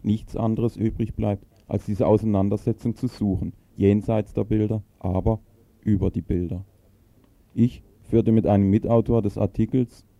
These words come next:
Schönau, Rassismus, Antirassismus, Klassenkampf, der unter anderem im Schwarzen Faden und der Interim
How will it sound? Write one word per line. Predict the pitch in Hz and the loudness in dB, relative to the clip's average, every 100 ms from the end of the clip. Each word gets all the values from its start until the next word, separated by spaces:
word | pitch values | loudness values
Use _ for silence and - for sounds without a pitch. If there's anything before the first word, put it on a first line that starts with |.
| - | -12
Schönau, | - 98 110 117 117 117 _ _ _ | 2 4 6 6 2 0 _ _ _
Rassismus, | - 104 113 113 131 123 - | -2 0 0 0 0 -2 -2
Antirassismus, | - 98 110 107 104 110 101 101 90 | 0 2 2 2 0 0 -2 -2 -4
Klassenkampf, | 95 92 98 113 110 104 107 - _ _ _ _ - | -4 -4 -2 -2 2 2 0 -8 _ _ _ _ 0
der | 107 104 - | 2 2 0
unter | 101 95 | 0 2
anderem | 92 110 117 110 95 | 2 0 0 -2 -2
im | |
Schwarzen | 87 90 - - 98 | -4 -8 -10 -12 -8
Faden | 101 95 98 101 | 0 2 2 0
und | - 104 95 | -6 -6 -6
der | 90 - _ | -6 -8 _
Interim | 104 113 131 113 110 104 | 0 2 4 4 2 0